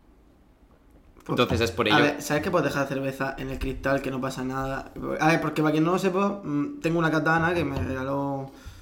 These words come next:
Speaker 1: mi expareja, me regaló una katana y, eh, la tenemos puesta aquí porque, yo qué sé, pues, de Japón. Entonces está puesta en el filo de la mesa. Y Santi, la mesa es una mesa de cristal con un borde de madera. Está dejando, la cerveza está hirviendo todo el tiempo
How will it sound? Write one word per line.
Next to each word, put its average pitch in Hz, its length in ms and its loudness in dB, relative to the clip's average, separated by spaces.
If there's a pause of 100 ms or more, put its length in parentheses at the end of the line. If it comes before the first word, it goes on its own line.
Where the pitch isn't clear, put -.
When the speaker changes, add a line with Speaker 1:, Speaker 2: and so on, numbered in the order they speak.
Speaker 1:
mi 143 80 -6
expareja, 151 420 -2
me 131 120 -4
regaló 123 180 -6
una 139 100 -4
katana 170 460 -2
y, 175 280 2
eh, 131 580 -2 (200)
la 135 140 -6
tenemos 139 200 -2
puesta 151 200 -2
aquí 143 120 -2
porque, 165 140 2
yo 143 60 2
qué 131 60 -2
sé, - 80 -6
pues, 151 180 -2
de 135 120 -8
Japón. 139 280 -4
Entonces 143 160 -4
está 156 120 -2
puesta 156 240 0
en 147 120 2
el 127 60 0
filo 151 200 2
de 147 60 8
la 143 100 4
mesa. 143 420 -2
Y - 100 -4
Santi, 170 520 -2
la 147 80 -2
mesa 160 160 4
es 190 40 6
una 175 80 4
mesa 180 140 4
de 196 60 6
cristal 196 340 6
con 196 120 4
un 165 80 4
borde 160 180 8
de 147 40 6
madera. 139 260 4 (340)
Está 156 220 2
dejando, 185 580 4
la 147 120 4
cerveza 156 300 4
está 190 160 0
hirviendo 190 240 6
todo 185 120 8
el 185 80 4
tiempo 165 260 2